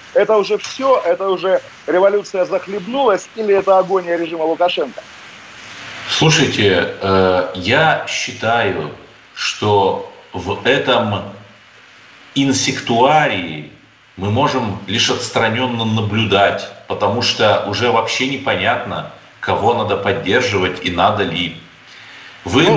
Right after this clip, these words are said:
Speaker 2: наверное,
Speaker 1: знаете,
Speaker 2: слышали
Speaker 1: многие
Speaker 2: очередное интервью Светланы Тихановской, где она ответила на сакраментальный вопрос, который как,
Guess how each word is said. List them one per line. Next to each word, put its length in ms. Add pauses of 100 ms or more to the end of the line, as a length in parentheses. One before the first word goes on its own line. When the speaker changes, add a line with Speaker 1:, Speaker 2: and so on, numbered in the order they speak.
Speaker 2:
наверное, 360
Speaker 1:
знаете, 80
Speaker 2:
слышали 500
Speaker 1:
многие 100
Speaker 2:
очередное 600
интервью 920
Светланы 600
Тихановской, 800 (460)
где 340
она 500
ответила 680
на 160
сакраментальный 960
вопрос, 760 (300)
который 840 (160)
как, 520